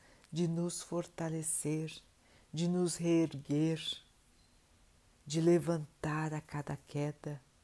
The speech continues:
e de crescer a cada desafio. Que o Pai sempre nos dê força, perseverança,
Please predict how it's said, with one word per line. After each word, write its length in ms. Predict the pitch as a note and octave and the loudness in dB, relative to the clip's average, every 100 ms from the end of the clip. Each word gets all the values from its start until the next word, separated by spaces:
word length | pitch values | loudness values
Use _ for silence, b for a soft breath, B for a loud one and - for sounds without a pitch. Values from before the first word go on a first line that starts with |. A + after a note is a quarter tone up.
| b b b b b - | b b b b b -4
e 80 | |
de 140 | D#3 E3+ | -2 -2
crescer 840 | - F3+ F#3 - - - D3+ D3 - - | -2 0 2 0 -2 -2 -2 -4 -8 -12
a 100 | - | -12
cada 400 | B2+ - C3 C#3 | -10 -8 -4 -2
desafio. 840 | C3+ C#3 C3 C#3+ - - C#3+ C3 B2+ - _ _ _ _ _ _ _ _ _ _ _ _ _ _ B B B B B - | -2 -2 -2 -4 -8 -14 -12 -12 -12 -20 _ _ _ _ _ _ _ _ _ _ _ _ _ _ B B B B B -2
Que 100 | F3+ | 0
o 60 | |
Pai 520 | E3 - D#3+ D#3 D#3+ D#3 - _ _ _ _ _ | 0 4 8 8 6 0 -10 _ _ _ _ _
sempre 540 | - - G3 F3+ F3+ F3 | -10 4 6 6 4 2
nos 280 | E3+ D#3 | 2 -2
dê 160 | C#3+ E3 | 4 4
força, 1000 | E3 - - E3+ D#3+ - - - C#3+ C3 - _ _ _ _ b b b b b _ _ _ - - - | 4 -2 4 6 6 0 -2 0 -2 -4 -12 _ _ _ _ b b b b b _ _ _ -20 -16 0
perseverança, 1500 | D#3 D3 - D#3+ C#3+ D#3 C#3+ D3 D3+ D3 - - - C3 B2+ | 0 2 0 0 4 4 4 4 0 0 2 2 2 -2 -4